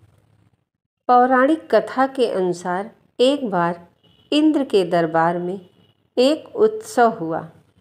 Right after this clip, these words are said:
प्रत्येक संत देवी देवता उपस्थित थे। इस दौरान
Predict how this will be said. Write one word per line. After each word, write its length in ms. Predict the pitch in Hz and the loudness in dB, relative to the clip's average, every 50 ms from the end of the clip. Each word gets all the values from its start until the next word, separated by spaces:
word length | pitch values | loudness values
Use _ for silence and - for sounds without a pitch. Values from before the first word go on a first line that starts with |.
| _ _ _ _ _ _ _ _ _ _ _ _ _ _ _ _ _ | _ _ _ _ _ _ _ _ _ _ _ _ _ _ _ _ _
प्रत्येक 600 | 254 247 254 - - 294 311 330 330 330 _ - _ _ _ _ _ | -4 -4 -2 -2 -2 0 0 0 -4 -8 _ -20 _ _ _ _ _
संत 420 | - - - 269 277 285 285 - | -20 -2 0 0 0 0 0 -4
देवी 480 | 254 220 190 196 196 202 202 233 254 240 | -6 0 2 4 4 4 2 0 -6 -4
देवता 540 | 208 196 185 175 170 170 175 - 208 254 262 - _ _ _ _ | -2 -2 0 0 -2 -2 -2 -4 -4 -4 -6 -14 _ _ _ _
उपस्थित 640 | - 220 226 - 240 233 240 - - 247 214 - - - - | -10 -8 -2 -2 -2 -2 -2 -10 -10 -10 -10 -10 -16 -16 -14
थे। 120 | 170 165 - _ _ _ _ _ _ _ _ _ _ _ _ _ _ - | -14 -16 -16 _ _ _ _ _ _ _ _ _ _ _ _ _ _ -4
इस 240 | 311 330 330 - - | -4 -4 -4 -4 0
दौरान 600 | 196 196 185 175 165 165 160 170 190 233 254 | 2 4 4 4 4 4 2 2 0 -2 -6